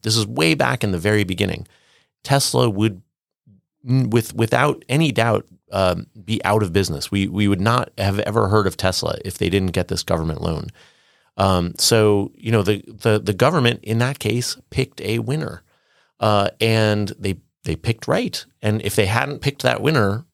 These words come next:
electric vehicles, we wouldn't be driving Teslas today. And maybe there'd be almost no electric vehicles in the world because Tesla really showed that it worked and showed that it was possible. Um, but guess what happened that same year?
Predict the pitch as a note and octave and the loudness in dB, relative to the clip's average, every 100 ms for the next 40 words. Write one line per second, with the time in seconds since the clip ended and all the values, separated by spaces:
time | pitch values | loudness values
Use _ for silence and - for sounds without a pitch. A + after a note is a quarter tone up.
0 | - F#2+ G2+ G#2+ C3 D3+ C#3+ F#2+ G2 - | -4 -2 0 -2 0 -2 0 0 -2 -6
1 | - F2+ F2 F#2+ E2+ F2+ F2+ F2+ F2+ F2+ | -8 -2 0 2 0 2 2 2 0 -2
2 | - F2 - F2+ F#2 F#2 - - F#2+ F#2 | -2 -4 -2 0 0 0 -4 -10 -10 -10
3 | _ _ G#2+ C3+ E3 E3+ C#3 D3+ D3 C3 | _ _ -6 -2 0 -2 -2 0 2 2
4 | E3 - A#2+ G#3 D#3 - F#2+ - F#2 E2 | 2 0 0 2 2 -2 -4 -2 -2 0
5 | F2+ F#2 G#2 A2+ F#3 A2+ F#2+ - G#2+ G2 | 0 2 0 2 0 0 -4 0 0 0
6 | - - - - A2+ A2 - G2+ G2 G2 | -6 -20 -20 -4 -2 2 2 2 2 0
7 | - F#2 F2 F2+ F2 A#2+ A2+ E2 - F#2 | 2 0 2 -2 0 -2 -2 -4 -2 -2
8 | E2+ E2 F2 A2 A#2+ F2 E2 - _ _ | -2 -4 -4 -6 -4 -8 -10 -12 _ _
9 | _ _ - G#2 G2 F#2 F2+ E2 - _ | _ _ -2 2 2 0 -2 -6 -12 _
10 | A#2+ - A#2 C#3+ - B2+ B2 B2+ B2 F#2+ | -4 -4 -2 0 2 0 0 0 2 2
11 | - - C#3+ E3 C3+ B2 A2 D#2+ F2 | 0 0 2 2 2 4 2 0 -6